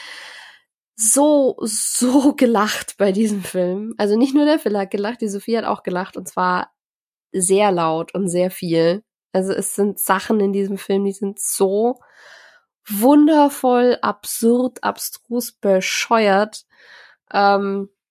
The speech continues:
das habe ich schon lange nicht mehr gesehen und das hat mich sehr glücklich gemacht. Ich habe am Schluss definitiv auch die eine oder andere Träne verdrückt. Es ist großartige Action da drin. Es, ähm,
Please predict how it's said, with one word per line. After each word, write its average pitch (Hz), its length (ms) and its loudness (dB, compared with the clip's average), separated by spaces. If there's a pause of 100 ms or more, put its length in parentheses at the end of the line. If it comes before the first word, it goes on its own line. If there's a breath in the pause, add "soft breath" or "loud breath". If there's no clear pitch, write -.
(300)
das - 120 -14
habe 220 80 2
ich 208 80 0
schon 196 120 2
lange 196 200 4
nicht 196 160 -4
mehr 190 120 0
gesehen 185 320 -2
und 180 60 -2
das 180 100 -4
hat 185 80 -4
mich 185 120 -4
sehr 196 160 2
glücklich 190 340 -6
gemacht. 185 320 -4
Ich - 100 -8
habe - 100 -2
am 196 80 -4
Schluss - 540 -4
definitiv 226 640 -2
auch 202 120 -4
die 220 100 -4
eine 202 200 0
oder 202 160 0
andere 190 240 -2
Träne 190 280 -2
verdrückt. 185 640 -6
Es - 520 -6 (2250 loud breath)
ist 277 280 2
großartige 247 600 2
Action 233 400 0
da 220 140 0
drin. 214 360 0
Es, - 400 -6
ähm, 202 460 0